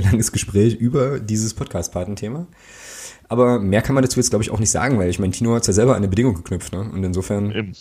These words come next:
Speaker 1: muss jetzt erstmal die Bedingung eintreten, bis wir da weiter drüber nachdenken können.
Speaker 2: Genau.
Speaker 1: Gut. Da-,
Speaker 2: Okay.
Speaker 1: dann, ähm, hätten wir das sonstige Segment abgearbeitet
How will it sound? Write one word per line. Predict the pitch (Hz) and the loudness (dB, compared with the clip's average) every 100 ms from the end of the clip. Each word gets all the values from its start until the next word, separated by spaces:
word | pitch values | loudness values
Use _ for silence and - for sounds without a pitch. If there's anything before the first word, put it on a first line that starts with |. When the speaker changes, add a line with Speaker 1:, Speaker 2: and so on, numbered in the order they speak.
| - | -6
Speaker 1:
muss | 101 - | -2 0
jetzt | 104 | 2
erstmal | 95 113 104 | 0 2 2
die | |
Bedingung | 98 107 120 85 | 4 4 2 0
eintreten, | 87 95 92 92 | -2 0 0 -4
bis | 90 | -2
wir | 90 | -2
da | 87 | 0
weiter | 87 101 | 0 0
drüber | 90 90 | -2 -2
nachdenken | 95 87 87 | -4 -4 -4
können. | 95 92 - _ _ _ - - - | -4 -6 -10 _ _ _ -20 -20 -8
Speaker 2:
Genau. | 107 85 - _ _ - - | -6 -6 -10 _ _ -18 -4
Speaker 1:
Gut. | 95 98 87 - - - - - - - - - | 0 2 0 -6 -14 -18 -18 -16 -16 -16 -16 -4
Da-, | 78 82 | 0 0
Speaker 2:
Okay. | 202 - _ - | -2 -10 _ -12
Speaker 1:
dann, | - 87 107 147 170 165 - | -4 0 0 2 0 0 0
ähm, | 120 123 123 123 107 | 2 4 4 4 2
hätten | 127 131 | 2 2
wir | |
das | 117 - | 2 2
sonstige | 104 143 127 | 0 0 0
Segment | 127 117 110 | 0 0 -2
abgearbeitet | - - 147 135 - - - - - - - 98 113 113 117 127 147 156 - | -4 -6 -4 -4 -6 -14 -18 -18 -18 -18 -4 2 2 4 2 0 -2 -4 -6